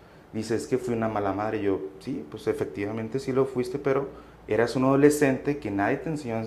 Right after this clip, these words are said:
a ser madre, tenías unas herramientas muy precarias que tuviste que aprenderlas conforme la experiencia te lo fue dando", ¿no? Entonces, realmente lo que hiciste,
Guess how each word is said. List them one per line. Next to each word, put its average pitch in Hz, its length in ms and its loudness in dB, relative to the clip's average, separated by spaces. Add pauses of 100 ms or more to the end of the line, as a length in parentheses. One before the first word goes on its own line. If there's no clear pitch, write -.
(160)
a 101 80 -4
ser 113 220 0
madre, 113 460 2 (400)
tenías 107 340 2
unas 123 240 0
herramientas 117 920 2 (280)
muy 120 280 4
precarias 131 640 2
que 123 80 -2
tuviste 107 500 -6
que 139 280 -6 (280)
aprenderlas 107 640 2
conforme 120 420 -2
la 104 80 0
experiencia 101 480 -4
te 139 120 0
lo 101 80 -2
fue 117 200 -2
dando", 110 360 -4
¿no? 120 180 -8 (360)
Entonces, 117 460 6
realmente 120 840 2 (340)
lo 110 300 4
que 110 100 -6
hiciste, - 580 -6